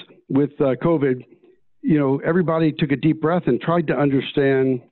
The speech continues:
what was really happening. None of us have ever been through a pandemic. None of us have ever understood what it means to see unemployment numbers going to the numbers they are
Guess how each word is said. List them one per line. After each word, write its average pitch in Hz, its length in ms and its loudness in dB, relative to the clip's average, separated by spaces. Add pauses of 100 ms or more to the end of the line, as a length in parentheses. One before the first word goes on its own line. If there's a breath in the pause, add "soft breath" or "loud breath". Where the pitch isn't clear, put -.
(600 soft breath)
what 170 260 -2
was 127 140 0
really 139 240 2
happening. 120 580 0 (500 loud breath)
None 175 200 0
of 165 100 -2
us 156 160 -2
have 131 140 0
ever 139 180 0
been 131 340 0
through 131 440 2 (720 loud breath)
a 117 400 2 (320)
pandemic. 120 580 0
None 147 360 0
of 151 100 0
us 139 120 -4
have 131 120 0
ever 135 200 0
understood 127 600 0 (280 loud breath)
what 131 180 0
it 104 80 -2
means 131 420 2
to 127 180 2
see 131 160 4
unemployment 127 540 0
numbers 123 320 0
going 123 280 2
to 117 100 -8
the 113 80 2
numbers 120 280 2
they 110 120 2
are 107 260 0